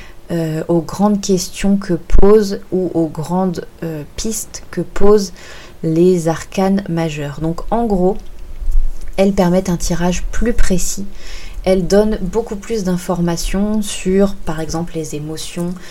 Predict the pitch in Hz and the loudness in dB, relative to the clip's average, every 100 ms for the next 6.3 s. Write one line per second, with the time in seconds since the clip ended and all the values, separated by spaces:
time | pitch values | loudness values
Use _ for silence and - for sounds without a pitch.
0 | - - 170 156 170 180 180 170 - 190 | -16 -2 0 2 2 0 0 -2 0 0
1 | 202 170 - 160 - 175 165 - 180 175 | 2 0 -2 -4 -2 -2 -2 -2 -4 -4
2 | 170 - 151 151 156 - - 151 185 214 | -4 -4 -4 -4 -4 -6 -6 -2 0 0
3 | 202 - - - - - 190 202 196 196 | -2 -12 -12 -12 -12 -8 2 4 4 2
4 | 247 240 208 175 175 - 202 190 185 170 | -2 2 2 2 -2 -4 -2 0 -2 -2
5 | 175 185 175 202 180 165 - 180 180 175 | 0 0 0 0 0 -2 -2 0 0 -2
6 | - 160 151 | -4 -4 -4